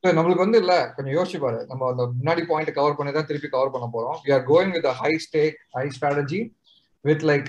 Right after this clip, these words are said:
uh, what Rogi said before, which is, like, team of, uh, stable players இல்லாதது. செகண்ட் வந்து unproven manager. தேர்ட் வந்து ஜிங்கிள் சொன்னது வந்து என்ன சொல்-, uh, அது பேர் என்ன?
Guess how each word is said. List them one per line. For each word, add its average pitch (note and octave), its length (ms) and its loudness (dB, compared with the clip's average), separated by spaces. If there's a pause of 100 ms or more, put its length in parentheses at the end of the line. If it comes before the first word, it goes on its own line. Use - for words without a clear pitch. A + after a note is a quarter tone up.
(120)
uh, B2+ 260 0
what D#3 120 2 (180)
Rogi D#3+ 280 4 (120)
said C#3+ 140 -4
before, D3 340 -4 (420)
which C#3+ 160 -2
is, D3+ 160 2
like, C3 200 0 (580)
team F#3 180 0
of, E3 240 2
uh, C3+ 340 0 (200)
stable E3 280 2
players C3+ 280 0
இல்லாதது. B2 580 -2 (360)
செகண்ட் E3 400 -2
வந்து D#3 500 -4 (100)
unproven D#3+ 520 0
manager. C3 500 -4 (360)
தேர்ட் F#3 320 4
வந்து E3 440 0
ஜிங்கிள் E3+ 340 -2
சொன்னது C#3+ 380 -4
வந்து D#3+ 600 -4
என்ன D3 240 -4
சொல்-, C3+ 200 -4
uh, B2 200 -2
அது B2 120 -6
பேர் C3+ 120 2
என்ன? B2 280 -4